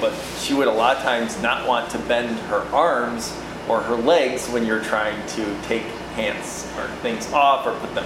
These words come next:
on. And it is difficult because you can only do so much. You don't want to force it too hard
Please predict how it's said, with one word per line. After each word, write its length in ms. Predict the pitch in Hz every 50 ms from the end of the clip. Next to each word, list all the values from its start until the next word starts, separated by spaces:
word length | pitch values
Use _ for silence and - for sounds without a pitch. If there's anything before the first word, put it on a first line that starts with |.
| - -
on. 480 | 143 135 127 127 127 120 117 117 110
And 100 | 101 101 101 - - - - - - - - -
it 180 | - 165 160 - - - - -
is 180 | 160 139 123 -
difficult 640 | - 208 269 - 202 170 - - 120 117 117 - -
because 360 | 143 123 - 147 135 - 127
you 80 | 143 151
can 140 | - 180 151
only 260 | 135 131 131 123 120
do 180 | 117 120 120 113
so 240 | 104 - - 110 101
much. 400 | - 123 139 123 - - - -
You 100 | 113 110
don't 220 | 113 120 120 117
want 180 | 113 104 104 104
to 80 | 101 92 - - - - - - - - - - - - - - - -
force 260 | - 135 123 - -
it 80 | 110 - - - -
too 160 | - 247 247
hard 360 | 170 127 123 120 127 143 -